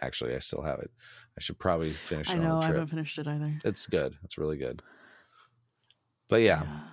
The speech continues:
Speaker 1: But yeah, just, uh, thinking of him this week. Um, I didn't know Carl Withers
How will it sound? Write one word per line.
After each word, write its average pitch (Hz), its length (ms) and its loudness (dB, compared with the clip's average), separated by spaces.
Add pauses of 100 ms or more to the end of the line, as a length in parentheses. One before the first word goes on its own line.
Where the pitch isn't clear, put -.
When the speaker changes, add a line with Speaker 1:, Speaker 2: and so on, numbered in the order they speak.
Speaker 1:
But 113 100 6
yeah, 95 160 8
just, 98 280 0
uh, 101 240 6
thinking 110 300 0
of 90 80 -2
him 110 220 -2
this 87 200 -4
week. 80 400 0 (400)
Um, 73 240 -2
I 73 120 -2
didn't 87 200 -4
know 78 120 -4
Carl 80 340 -2
Withers 76 720 -4